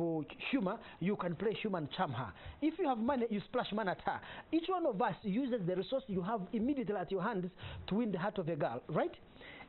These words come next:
Equally in politics, Museveni, the first instrument he has is Kale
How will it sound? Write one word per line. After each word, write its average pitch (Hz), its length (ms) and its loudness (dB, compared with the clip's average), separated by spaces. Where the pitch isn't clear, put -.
Equally 330 440 6
in 214 320 0
politics, 214 420 0
Museveni, 349 420 2
the 262 80 2
first 311 260 -2
instrument 240 360 2
he 185 100 2
has 202 200 4
is 160 140 -2
Kale 214 140 0